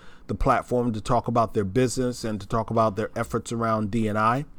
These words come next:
Uh, you can also find me bi-weekly on my podcast with Julie Sowash. Podcast is Crazy and the King. You can find it on Podbean or iTunes.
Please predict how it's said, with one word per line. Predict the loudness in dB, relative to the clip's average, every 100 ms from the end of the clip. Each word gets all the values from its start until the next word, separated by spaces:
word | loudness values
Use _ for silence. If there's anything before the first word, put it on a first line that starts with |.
| -16 -12 -10 -10 -4
Uh, | 2 4
you | 4
can | 2 4
also | 4 4 4 2
find | 2 2 4 4
me | 4
bi-weekly | 6 6 6 6 2 2 0
on | 2 2
my | 2 0
podcast | 2 4 4 4 2 2 2
with | 0 -2 -2
Julie | 4 4 4
Sowash. | 4 4 6 4 4 -2 -8 -12 -16 -10 4
Podcast | 8 8 8 8 8 4
is | 0 -2
Crazy | 0 6 6 6 4 2
and | 2 2
the | 0
King. | 12 12 12 8 0 -2 -18 -16 -8
You | -4
can | -2
find | 2 2 4
it | 0
on | 0 -2
Podbean | 0 6 6 6 4 4 4 2
or | 4 6 6 2
iTunes. | 2 2 0 -2 -2 -8 -16